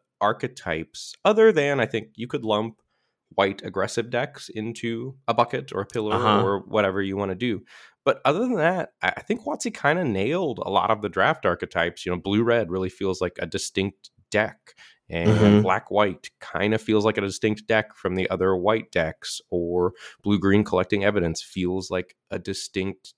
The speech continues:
Speaker 1: deck. And that's a, a really nice thing. And it, that's what drives synergy formats, right? Is distinct archetypes, because then you can pick up cards that are synergistic for your deck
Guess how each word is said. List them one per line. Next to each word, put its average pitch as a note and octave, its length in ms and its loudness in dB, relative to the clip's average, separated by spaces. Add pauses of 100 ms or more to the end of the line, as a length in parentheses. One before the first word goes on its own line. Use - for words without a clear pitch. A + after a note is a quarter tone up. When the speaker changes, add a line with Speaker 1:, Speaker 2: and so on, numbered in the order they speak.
Speaker 1:
deck. G2 380 -2
And G2+ 140 -2
that's C#3 160 -2
a, F#3 80 -6 (160)
a A#2+ 60 0
really D3+ 200 0
nice D3+ 220 -2
thing. E3+ 240 -2
And A2+ 120 2
it, A#2+ 200 -4
that's E3 260 2
what A#2 200 0
drives G2 400 -2
synergy G2+ 320 -4
formats, E2+ 320 -6
right? A2+ 180 2
Is G2+ 140 -6
distinct - 440 -4
archetypes, F2+ 480 -2
because F2 280 -12
then F#2 140 -4
you F2 60 -10
can F2 260 -12 (460)
pick B2+ 200 -2
up A#2 160 0
cards G#2 400 2
that F#2 100 -4
are F#2 40 -4
synergistic F#2 600 -6
for F#2 100 -2
your F2+ 300 0
deck F#2+ 460 0